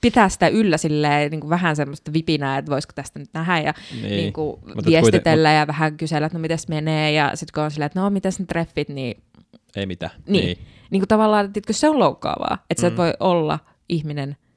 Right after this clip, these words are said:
Speaker 1: ihmiselle
Speaker 2: Mm, kyllä, kyllä.
Speaker 1: ja sanoa sitä näin. Onks sulla jotain normeja, mitä sä haluaisit ihmissuhteisiin tuoda, mitkä ei, on tänä päivänä tuntuu hankalalta?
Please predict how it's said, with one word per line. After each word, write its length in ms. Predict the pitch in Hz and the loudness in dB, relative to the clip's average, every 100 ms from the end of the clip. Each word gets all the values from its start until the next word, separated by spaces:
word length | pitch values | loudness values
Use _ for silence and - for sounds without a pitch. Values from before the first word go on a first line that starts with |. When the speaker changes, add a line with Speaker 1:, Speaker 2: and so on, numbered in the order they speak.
| _ _ _ _ _ _ _ _ _ _ | _ _ _ _ _ _ _ _ _ _
Speaker 1:
ihmiselle 500 | 156 143 175 147 160 | -6 -4 -4 -4 -6
Speaker 2:
Mm, 60 | - | -6
kyllä, 200 | - 107 92 69 | -4 -2 -4 -10
kyllä. 140 | 113 | -8
Speaker 1:
ja 80 | - - - | -8 -8 -16
sanoa 260 | - - 165 | -14 -12 -12
sitä 260 | - - - | -14 -12 -10
näin. 200 | - 180 _ - - | -10 -10 _ -12 -8
Onks 200 | 226 - | -4 -2
sulla 180 | 320 | 0
jotain 400 | 254 214 185 180 - - | 2 2 -2 -2 -8 -6
normeja, 520 | 190 185 165 - - | -2 -2 -2 -4 -6
mitä 180 | - - | -6 -8
sä 100 | 165 | -6
haluaisit 420 | 165 160 175 156 | -4 -4 -6 -8
ihmissuhteisiin 840 | 170 170 165 190 - - 170 170 175 - | -10 -10 -12 -12 -10 -10 -10 -12 -12 -8
tuoda, 320 | 175 151 - | -4 -4 -6
mitkä 300 | - - - | -10 -6 -2
ei, 160 | 185 170 - - | 0 -2 -6 -4
on 160 | 202 | -2
tänä 180 | 180 156 | -2 -4
päivänä 260 | 143 139 143 | -4 -6 -6
tuntuu 280 | 165 151 160 | -8 -6 -6
hankalalta? 600 | 165 156 - 127 101 | -6 -8 -8 -6 -6